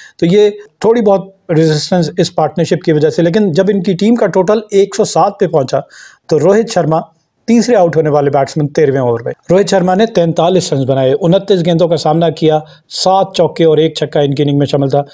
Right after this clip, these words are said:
एक सौ अड़तालीस का स्ट्राइक रेट था इनका। और फिर उसके बाद से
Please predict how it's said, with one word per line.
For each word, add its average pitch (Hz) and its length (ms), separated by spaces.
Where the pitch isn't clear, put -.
एक 233 220
सौ 269 120
अड़तालीस 196 640
का 139 180
स्ट्राइक 123 400
रेट 117 200
था 131 40
इनका। 113 220
और 175 240
फिर 247 120
उसके 190 360
बाद 180 200
से 180 320